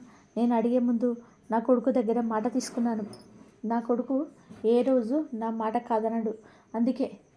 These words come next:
"లేదమ్మా, కాదనలేదు. ఇక ఏం చెప్పకమ్మా నువ్వు. నువ్వు నా కొడుకుని పెళ్లి చేసుకోవాల్సిందే. చెప్పమ్మా, నీ మనసులో ఏ ఉద్దేశం ఉందో చెప్పు" అని అనుకుంటూ ఉంటే,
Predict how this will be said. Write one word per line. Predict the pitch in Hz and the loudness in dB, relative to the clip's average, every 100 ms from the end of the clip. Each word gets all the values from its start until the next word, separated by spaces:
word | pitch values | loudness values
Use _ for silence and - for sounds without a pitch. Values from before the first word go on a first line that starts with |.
| - | -4
"లేదమ్మా, | 233 233 233 226 226 - - - | -2 0 -2 -4 -10 -16 -20 -10
కాదనలేదు. | - 220 233 226 240 233 226 202 - - | -2 0 0 0 2 2 -2 -8 -16 -8
ఇక | 233 240 | -4 0
ఏం | 220 226 | 0 0
చెప్పకమ్మా | 226 214 - 226 226 | -4 -4 -4 -2 -2
నువ్వు. | 220 220 233 - - _ | -4 -4 -6 -10 -20 _
నువ్వు | 220 233 | -2 0
నా | 233 | 0
కొడుకుని | 233 226 233 240 285 | 0 -2 -2 -2 -2
పెళ్లి | - 233 233 | -2 -2 0
చేసుకోవాల్సిందే. | 247 240 233 233 226 240 220 214 - - _ | -2 -2 -2 0 0 -2 -4 -6 -10 -20 _
చెప్పమ్మా, | - 254 277 254 220 254 247 - | -6 -2 0 0 0 -4 -8 -6
నీ | 233 | -2
మనసులో | 226 226 220 240 254 - | -2 -4 -4 -4 -2 0
ఏ | |
ఉద్దేశం | 226 226 240 240 233 | 2 4 2 2 -2
ఉందో | 220 | -2
చెప్పు" | 220 240 226 277 - - - _ _ | -2 -4 -4 -10 -14 -20 -20 _ _
అని | 226 226 262 - _ - | -4 -2 -2 -6 _ -8
అనుకుంటూ | 220 226 254 208 240 | -4 -2 -2 0 -2
ఉంటే, | 226 226 233 | -4 -6 -8